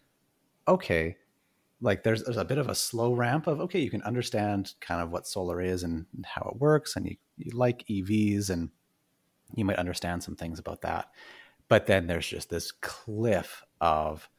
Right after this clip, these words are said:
knowledge that you have to climb if you wanna get really into it and actually participate in the space. Um, and one of the, just a, a personal philosophy of mine is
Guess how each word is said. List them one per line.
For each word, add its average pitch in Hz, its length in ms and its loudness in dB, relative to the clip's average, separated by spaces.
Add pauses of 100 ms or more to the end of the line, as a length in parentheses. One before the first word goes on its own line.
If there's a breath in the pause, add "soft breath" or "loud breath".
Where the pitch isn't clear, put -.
(720)
knowledge 95 760 0
that - 100 -8
you 85 100 -4
have 85 200 4
to 82 80 -6
climb 82 540 0 (320)
if - 160 -4
you 95 80 2
wanna 87 220 2
get 87 180 -2 (200)
really 90 560 0 (300)
into 151 300 6
it 82 200 4
and - 120 -4
actually 87 640 2 (320)
participate - 800 -4
in 120 180 0
the 123 80 2
space. 139 500 -2 (1040 loud breath)
Um, 87 480 4 (600)
and 113 180 4
one 127 120 8
of 120 120 2
the, - 180 -6 (260)
just 120 180 -2
a, 107 120 -2 (200)
a 104 100 -2
personal 87 680 0 (260)
philosophy 90 640 2
of 80 80 2
mine 85 440 2
is 82 400 -2